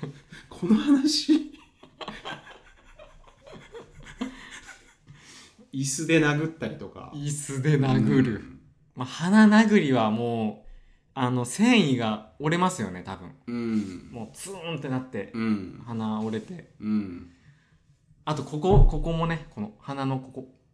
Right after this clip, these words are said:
Speaker 2: まあね、ちょっとやっぱ引くもんね、やっぱ鼻血出てると、みんなが。
Speaker 1: うん。
Speaker 2: で、周りの人に止められたりとか、まあ、そうし-、こうしてるうちに、先生が来て、みたいな感じですね。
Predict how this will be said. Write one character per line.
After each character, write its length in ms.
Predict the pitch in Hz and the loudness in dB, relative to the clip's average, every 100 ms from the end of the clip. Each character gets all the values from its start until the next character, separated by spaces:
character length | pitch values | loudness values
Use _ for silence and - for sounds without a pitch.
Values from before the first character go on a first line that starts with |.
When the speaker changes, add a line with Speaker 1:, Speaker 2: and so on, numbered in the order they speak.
| _ _ | _ _
Speaker 2:
ま 320 | - 117 107 | -20 -16 -16
あ 20 | 104 | -14
ね、 280 | 113 127 127 | -8 -6 0
ち 60 | |
ょ 20 | |
っ 20 | 147 | 2
と 60 | |
や 60 | - | 0
っ 20 | |
ぱ 100 | 110 | -4
引 60 | - - | -10 -12
く 260 | - 370 453 | 8 10 10
も 120 | 214 | 8
ん 120 | 104 | 4
ね、 80 | 95 | -2
や 100 | 104 | -6
っ 40 | 101 | -6
ぱ 60 | |
鼻 260 | - 120 117 | -8 -6 -4
血 120 | 110 | -4
出 100 | 113 | -4
て 80 | 110 | -6
る 80 | 87 | -10
と、 120 | 92 | -12
み 180 | 95 110 | -6 -4
ん 80 | 110 | -4
な 120 | 104 | -6
が。 260 | 92 82 _ _ - | -10 -18 _ _ -14
Speaker 1:
う 60 | |
ん。 380 | 98 90 82 78 _ | -12 -12 -14 -16 _
Speaker 2:
で、 120 | 214 | -6
周 280 | 226 190 180 | -2 2 2
り 60 | 175 | 2
の 80 | 180 | 0
人 160 | - | 0
に 80 | 127 | -4
止 100 | 117 | -4
め 120 | 120 | -4
ら 120 | 120 | 0
れ 120 | 123 127 | 0 0
た 100 | 127 | -2
り 100 | 110 | -4
と 100 | 92 | -6
か、 420 | 110 101 87 - | -6 -4 -6 -10
ま 120 | 104 | -12
あ、 80 | 104 | -12
そ 240 | - 127 | -12 -8
う 40 | 127 | -8
し-、 240 | - - | -8 -14
こ 160 | - 120 | -10 -8
う 40 | |
し 100 | 113 | -8
て 80 | - | -10
る 100 | 135 | -8
う 80 | 131 | -8
ち 140 | 131 | -8
に、 480 | 156 202 131 - - _ | -10 -6 -8 -10 -18 _
先 220 | _ 113 | _ -14
生 220 | 107 113 95 | -12 -10 -12
が 100 | 95 | -14
来 140 | - | -18
て、 500 | 120 185 190 - - _ _ _ _ 110 | -14 -10 -10 -12 -18 _ _ _ _ -16
み 80 | |
た 120 | 107 95 | -14 -14
い 100 | 87 | -16
な 60 | |
感 200 | 82 - | -20 -20
じ 60 | 113 | -20
で 60 | - | -20
す 120 | - | -20
ね。 340 | - - _ | -20 -20 _